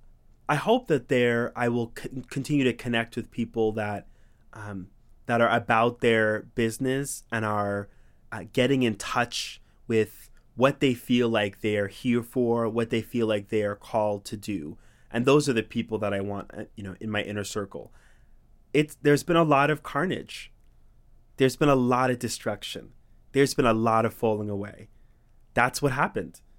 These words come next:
Because my whole world was church, church, church. And when I came out, a lot of people sort of scattered. Um, and now I have a new opportunity to build my chosen family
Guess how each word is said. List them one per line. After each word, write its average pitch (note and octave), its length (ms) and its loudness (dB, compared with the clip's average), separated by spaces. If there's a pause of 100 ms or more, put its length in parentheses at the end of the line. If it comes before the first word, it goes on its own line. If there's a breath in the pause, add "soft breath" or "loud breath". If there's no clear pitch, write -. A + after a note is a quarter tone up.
(500)
Because B2+ 280 -4
my B2 120 4
whole C3+ 400 4
world B2 460 2
was A2 220 -8
church, - 460 -4
church, - 380 -4
church. - 540 -8 (420)
And A#2 120 0
when A#2 100 4
I A2+ 80 4
came C3+ 340 -2
out, B2 420 4 (560)
a A#2+ 100 2
lot A#2 320 2
of B2 80 -4
people B2+ 640 0 (140)
sort A#2+ 200 -8
of A2+ 80 -6
scattered. - 600 -2 (640)
Um, A#2+ 400 4 (120)
and B2 160 0
now D3 360 2
I A#2+ 140 2
have A#2 360 0
a A2+ 40 -4
new A#2 300 0
opportunity A2+ 880 -4 (240)
to B2 120 -4
build A#2 640 4
my A2 160 -6
chosen A2+ 500 -6
family G2 560 -10